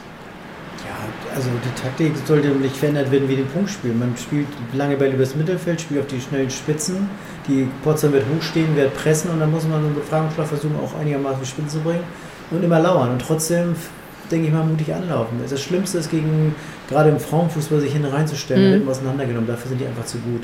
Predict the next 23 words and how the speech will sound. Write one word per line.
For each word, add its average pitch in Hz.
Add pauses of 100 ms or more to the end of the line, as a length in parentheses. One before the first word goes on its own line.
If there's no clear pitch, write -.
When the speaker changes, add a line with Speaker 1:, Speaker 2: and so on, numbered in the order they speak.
(520)
Speaker 1:
Man 135
muss 190
eben 175 (260)
auch 151
das 156
Risiko 175
eingehen, 160 (100)
die 156
mal 147
unter 143
Druck 175
zu 190
setzen. 170
Und 151
der, 143
wie -
gesagt, 151
das 135
Tor 147
gegen 135
Leipzig 143
war 139
auch 147